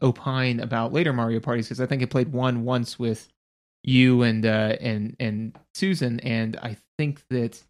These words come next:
uh, if I remember correctly, I was just like, "This is banana pants," you know? And so we played the one, and I could,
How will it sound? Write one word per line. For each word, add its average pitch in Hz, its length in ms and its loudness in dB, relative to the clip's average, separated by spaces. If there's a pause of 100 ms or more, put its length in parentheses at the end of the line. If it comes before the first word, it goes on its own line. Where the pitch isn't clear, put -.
(500)
uh, 127 80 2
if 120 120 2
I 147 60 6
remember 139 280 4
correctly, 120 540 2
I 117 100 -2
was 123 140 0
just 120 120 -4
like, 117 160 0
"This 156 220 2
is 104 360 -6 (720)
banana 113 360 2
pants," - 420 -14
you 131 120 0
know? 120 180 0 (460)
And 220 220 2
so - 80 0
we 131 60 4
played 151 240 4
the 165 60 4
one, 127 360 4 (140)
and 117 440 0
I 135 80 4
could, 175 200 2